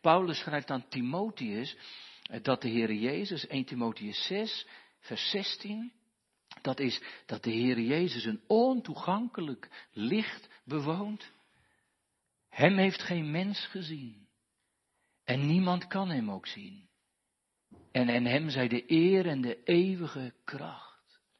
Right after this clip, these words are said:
Gemeente, die heerlijkheid is ongekend. De zon,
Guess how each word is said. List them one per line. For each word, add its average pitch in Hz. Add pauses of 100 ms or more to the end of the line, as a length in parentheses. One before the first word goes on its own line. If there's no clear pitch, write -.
(1300)
Gemeente, 117
die 113
heerlijkheid 135
is 117 (280)
ongekend. - (280)
De 113
zon, 247